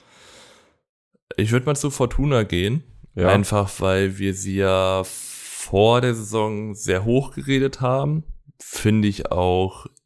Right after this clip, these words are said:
Speaker 1: immer noch zu Recht irgendwo, weil man einfach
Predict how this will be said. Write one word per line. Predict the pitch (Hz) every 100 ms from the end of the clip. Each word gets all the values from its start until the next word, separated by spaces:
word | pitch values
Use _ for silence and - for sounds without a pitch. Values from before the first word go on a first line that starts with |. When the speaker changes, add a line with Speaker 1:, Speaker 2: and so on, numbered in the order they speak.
| _ -
Speaker 1:
immer | 113 117 110
noch | 107 -
zu | - 104
Recht | 87 127 -
irgendwo, | 80 135 139 139 147 185 _ _ _ _ _ _ _
weil | 90
man | 95 95
einfach | 78 98 101 95 -